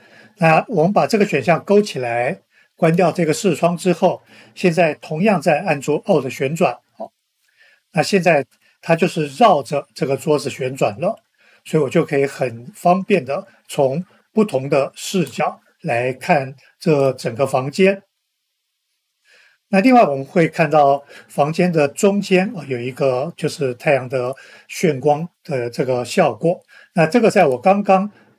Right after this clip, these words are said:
打开的这个关卡里面并没有这样子的东西，啊，那，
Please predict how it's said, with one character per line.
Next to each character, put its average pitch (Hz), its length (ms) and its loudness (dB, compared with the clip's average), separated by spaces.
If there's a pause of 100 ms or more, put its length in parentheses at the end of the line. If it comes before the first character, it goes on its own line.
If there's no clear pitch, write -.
(120)
打 110 180 -4
开 156 180 2
的 151 140 0
这 151 180 0
个 139 160 0
关 156 240 -2
卡 123 180 -4
里 110 100 -6
面 127 300 -6 (280)
并 160 180 0
没 139 80 -2
有 123 160 0
这 170 140 0
样 165 100 2
子 135 140 -12
的 127 260 -4 (100)
东 175 220 0
西， 175 380 -2
啊， 123 80 -8
那， 135 280 0